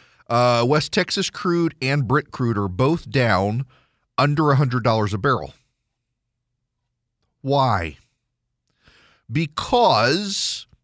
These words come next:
the economic fallout from the Ukraine invasion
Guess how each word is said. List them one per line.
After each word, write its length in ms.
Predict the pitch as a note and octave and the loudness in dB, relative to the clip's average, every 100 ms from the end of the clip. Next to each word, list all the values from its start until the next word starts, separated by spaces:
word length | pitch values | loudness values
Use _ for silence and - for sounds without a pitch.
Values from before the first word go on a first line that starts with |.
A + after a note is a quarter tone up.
| _ _ _ _ A2+ | _ _ _ _ -4
the 300 | D3+ D3+ F3+ | -2 -2 -4
economic 580 | - F#3 F#3+ F3+ F3 | -2 2 4 2 -2
fallout 680 | - F#3 E3 C#3+ A2+ A#2 B2+ | -2 2 2 4 4 4 2
from 260 | - C#3+ B2+ | -2 -2 0
the 80 | B2 | 0
Ukraine 640 | B2 B2 - D#3 D#3+ E3 | 0 -2 -2 0 2 0
invasion 840 | E3 B2+ B2+ A#2+ A2 A#2 C3 D3+ | -2 0 0 2 0 -2 -2 -4